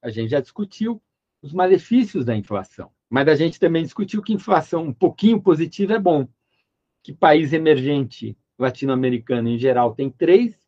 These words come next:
por cento anual de meta, e país desenvolvido tem dois. Estabelecemos uma meta e tem uma governança. Como que funciona a governança?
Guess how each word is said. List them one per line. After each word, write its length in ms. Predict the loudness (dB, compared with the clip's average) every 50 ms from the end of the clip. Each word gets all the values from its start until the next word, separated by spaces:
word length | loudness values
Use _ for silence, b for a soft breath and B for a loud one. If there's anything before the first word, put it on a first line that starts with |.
| _ _
por 140 | _ -16 -16
cento 440 | -8 _ -4 -4 -4 -6 -10 _ _ _ _ _ _
anual 380 | -6 -4 -2 0 2 2 0 0
de 120 | -2 -4
meta, 520 | -4 -2 -2 -2 -2 -4 -4 -6 -8 -8 -10 _ _ _ _ _ _ _ _ _ _ _ _ -12
e 100 | -10 -6
país 340 | 0 2 4 4 4 2 0
desenvolvido 560 | -2 -4 -2 2 4 4 4 4 0 -6 -4
tem 180 | -4 -4 0 2
dois. 480 | 4 4 4 2 0 -6 _ _ _ _ _
Estabelecemos 880 | -8 -4 -2 4 6 6 6 6 4 2 0 0 0 0 0 -2 -6
uma 180 | -6 -4 -4 -4
meta 480 | -2 -2 -2 -2 -2 -6 -10 -14 -14 _ _ _ _ _ _ _ _ _ _ _ _ _ _ _ _ _ _ _ _ _ _ -10
e 100 | -10 -10
tem 300 | -2 2 2 2 2 0
uma 220 | -2 -4 -4 -4
governança. 920 | -2 0 0 2 2 4 4 4 2 2 0 -2 -2 -4 -6 -10 -16 -18
Como 220 | -14 -12 -12 -10 -10
que 100 | -12 -12
funciona 500 | -10 -10 -10 -6 -4 -2 -2 -2 -4 -4
a 20 |
governança? 680 | -4 -4 -2 0 0 -2 -2 -4 -6 -8 -12 -18 _